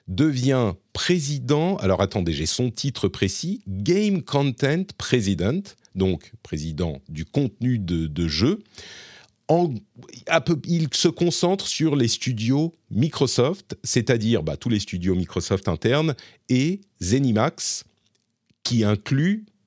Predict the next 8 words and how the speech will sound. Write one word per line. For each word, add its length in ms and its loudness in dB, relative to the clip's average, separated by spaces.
euh, 400 2
Bethesda 1000 2
et, 200 0
et 100 -4
tous 160 -6
ces, 480 0
euh, 180 0
studios-là. 640 -2